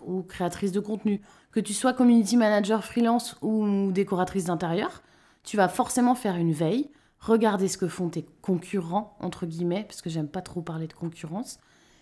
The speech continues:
mais tu vas passer quelques heures à fouiner sur Instagram ou ailleurs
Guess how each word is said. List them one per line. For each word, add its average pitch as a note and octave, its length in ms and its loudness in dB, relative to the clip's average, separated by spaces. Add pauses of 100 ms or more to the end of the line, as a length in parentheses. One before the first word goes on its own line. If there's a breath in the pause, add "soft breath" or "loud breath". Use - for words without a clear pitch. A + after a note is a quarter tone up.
(100)
mais D#4 180 8
tu D4+ 140 -2
vas A3+ 100 4
passer G3+ 300 0
quelques G#3 400 0
heures - 260 -4
à B3 80 0
fouiner G#3 360 0
sur F#3 240 -4
Instagram D#3+ 600 -4
ou F#3+ 140 -2
ailleurs D#3 480 -4